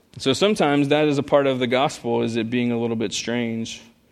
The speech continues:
Our gospel is about restoration.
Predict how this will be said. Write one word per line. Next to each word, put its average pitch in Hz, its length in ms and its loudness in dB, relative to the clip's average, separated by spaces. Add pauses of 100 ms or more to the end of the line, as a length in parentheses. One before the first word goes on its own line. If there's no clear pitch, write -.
(3750)
Our 120 40 -6
gospel 127 340 2
is 123 40 0
about 120 220 2
restoration. 135 760 0